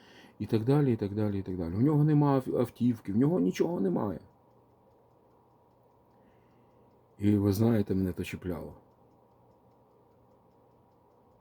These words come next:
Адже я не драв три шкури з людей ніколи і не збираюсь це робити і так далі. Але вони були і праві, і неправі.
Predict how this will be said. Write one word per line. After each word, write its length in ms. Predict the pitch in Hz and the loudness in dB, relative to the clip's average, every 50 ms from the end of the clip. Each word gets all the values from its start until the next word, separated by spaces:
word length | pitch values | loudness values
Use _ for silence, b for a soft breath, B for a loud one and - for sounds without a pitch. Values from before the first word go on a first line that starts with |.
| _ _ _ _ _ _ _ _ _ _ _ _ _ _ _ _ - - _ _ _ _ _ _ _ _ _ _ _ _ _ _ _ _ _ _ - | _ _ _ _ _ _ _ _ _ _ _ _ _ _ _ _ -20 -20 _ _ _ _ _ _ _ _ _ _ _ _ _ _ _ _ _ _ 2
Адже 260 | 107 98 90 92 95 | 2 2 4 2 2
я 420 | 95 95 98 95 90 87 82 80 - _ _ _ _ _ _ _ _ _ _ _ _ _ _ _ _ _ _ _ | 4 4 2 2 2 -2 -4 -6 -12 _ _ _ _ _ _ _ _ _ _ _ _ _ _ _ _ _ _ _
не 140 | 92 95 98 | -4 -2 0
драв 260 | 92 104 107 131 131 | 2 4 4 4 2
три 180 | - - 98 92 | 2 -2 -4 -4
шкури 420 | - - - 92 101 101 95 82 87 - _ _ _ _ _ _ _ _ _ _ _ _ _ _ _ _ _ _ _ _ _ | -4 -6 -4 -2 -2 -2 -2 -4 -8 -14 _ _ _ _ _ _ _ _ _ _ _ _ _ _ _ _ _ _ _ _ _
з 120 | 87 85 92 | -10 -4 -4
людей 300 | 92 85 92 92 87 85 | -4 -2 0 0 0 0
ніколи 500 | 87 90 - - 87 85 85 82 80 - | -2 -2 -4 -6 -6 -6 -6 -6 -6 -8
і 160 | - 90 90 | -8 -6 -6
не 100 | 87 82 | -6 -6
збираюсь 440 | 85 87 85 82 82 80 78 73 - | -4 -6 -6 -6 -6 -8 -10 -12 -14
це 120 | - 76 | -16 -14
робити 400 | 76 78 73 76 76 76 - 85 | -14 -14 -12 -14 -14 -14 -14 -16
і 40 | 85 | -14
так 180 | - 113 117 | -14 -12 -10
далі. 220 | 127 139 131 95 80 78 - _ _ _ _ _ _ _ _ _ _ _ _ _ _ _ _ B B B B B B B B B B | -8 -8 -8 -8 -10 -12 -18 _ _ _ _ _ _ _ _ _ _ _ _ _ _ _ _ B B B B B B B B B B
Але 220 | 92 95 98 110 | -2 0 2 4
вони 220 | 110 110 104 104 98 | 4 4 4 4 4
були 260 | 98 101 101 101 101 | 4 4 4 4 4
і 40 | 95 | 2
праві, 320 | - 95 95 98 107 104 | 0 -2 -4 -2 0 0
і 40 | 101 | 0
неправі. 460 | 98 98 - 107 110 104 95 76 | 0 0 0 -2 -4 -4 -4 -6